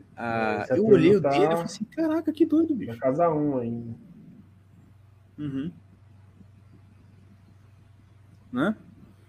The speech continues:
Speaker 1: E tudo aqui na, na nove, na nove? Na nove e na dez quase.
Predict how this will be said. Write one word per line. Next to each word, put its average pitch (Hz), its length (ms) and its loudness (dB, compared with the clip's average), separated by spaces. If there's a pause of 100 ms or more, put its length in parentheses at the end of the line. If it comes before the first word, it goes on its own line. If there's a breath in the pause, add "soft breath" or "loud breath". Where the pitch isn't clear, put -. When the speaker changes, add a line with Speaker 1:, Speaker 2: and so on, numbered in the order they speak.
(160)
Speaker 1:
E 147 80 -6
tudo 226 340 4
aqui - 240 4
na, 135 320 2
na 127 160 0
nove, 135 360 2
na 127 80 0
nove? 156 280 -2 (360)
Na 135 140 -4
nove 156 200 2
e 190 40 -4
na 190 60 4
dez 135 260 4
quase. 117 300 -2